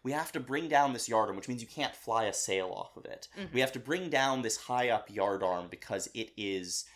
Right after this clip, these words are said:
Speaker 1: uh, like, coming out of its, uh, holder. It's, it's sagging.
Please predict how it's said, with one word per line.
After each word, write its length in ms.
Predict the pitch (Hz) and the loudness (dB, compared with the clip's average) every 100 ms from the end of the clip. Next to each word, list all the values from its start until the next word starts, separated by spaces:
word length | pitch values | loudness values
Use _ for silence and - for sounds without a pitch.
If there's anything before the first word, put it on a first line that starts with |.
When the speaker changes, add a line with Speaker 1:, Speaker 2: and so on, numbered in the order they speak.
| - _ 98 | -20 _ -2
Speaker 1:
uh, 380 | 95 90 85 92 | 2 2 2 0
like, 220 | 95 - | -2 -4
coming 360 | - 135 127 - | -4 -2 -2 0
out 200 | 104 104 | 0 0
of 120 | 98 | -6
its, 360 | - - - - | -4 -2 -2 -2
uh, 260 | 90 85 82 | 0 2 0
holder. 640 | - 117 120 117 107 110 | -2 -4 -2 -4 -4 -6
It's, 220 | - - - | -8 -12 -12
it's 180 | - - | -8 -2
sagging. 720 | - 107 110 113 110 104 | 0 4 4 4 0 -2